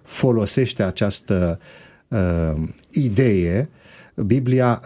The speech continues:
ne arată că suntem despărțiți de Dumnezeu, că suntem, uh, într-o situație deplorabilă și fără o, o intervenție din afara noastră, fără o intervenție din partea lui Dumnezeu, omul nu poate fi mântuit. Asta este identitatea creștină.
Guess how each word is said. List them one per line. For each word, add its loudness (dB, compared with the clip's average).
ne 0
arată 0
că -4
suntem 0
despărțiți -2
de 2
Dumnezeu, -2
că -2
suntem, -2
uh, 0
într-o -4
situație -2
deplorabilă 0
și -2
fără 0
o, 2
o -2
intervenție 0
din 0
afara 0
noastră, -4
fără -2
o 2
intervenție -2
din 0
partea -2
lui 2
Dumnezeu, -2
omul 0
nu -2
poate -2
fi -6
mântuit. -2
Asta -2
este -2
identitatea -2
creștină. -6